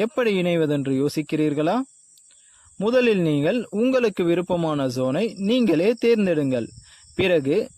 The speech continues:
ஜோனிற்கான ட்ரைனிங் வீடியோவை முடித்துவிட்டு அதில் கேட்கப்படும் இரண்டு கேள்விகளுக்கும் சரியான பதிலை தேர்ந்தெடுங்கள். ஒருவேளை நீங்கள் பதிலை தவறாக தேர்ந்தெடுத்துவிட்டால் ரீட்ரை ஆப்ஷனை பயன்படுத்தி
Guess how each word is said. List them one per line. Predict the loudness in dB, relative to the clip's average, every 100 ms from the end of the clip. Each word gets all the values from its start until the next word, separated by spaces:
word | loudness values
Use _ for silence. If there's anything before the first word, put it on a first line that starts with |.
| -6
ஜோனிற்கான | -2 0 0 0 0 0 -2
ட்ரைனிங் | 0 0 0 0 0
வீடியோவை | 0 0 2 0
முடித்துவிட்டு | 0 -2 -4 -2 -2 -2 0 -2 -2 -10 -20 -10
அதில் | -4 0 0 0
கேட்கப்படும் | -2 0 -2 0 -2 -2 -4 -4
இரண்டு | 0 2 2 0
கேள்விகளுக்கும் | 0 0 2 0 0 -2 -4 -4 -6
சரியான | -2 0 2 0 0
பதிலை | 0 0 0 -2 0
தேர்ந்தெடுங்கள். | 0 2 2 0 0 -4 -6 -18 -20 -20 -12
ஒருவேளை | -2 0 2 2 2 2
நீங்கள் | 0 0 0 -2
பதிலை | -2 0 2 2
தவறாக | 2 2 2 2 0
தேர்ந்தெடுத்துவிட்டால் | 0 0 0 -2 -2 -4 -2 -2 -2 -2 -4 _ -20 -18 -6
ரீட்ரை | -2 0 0 2 2
ஆப்ஷனை | 0 -2 -2 0
பயன்படுத்தி | 0 0 0 -2 -2 -4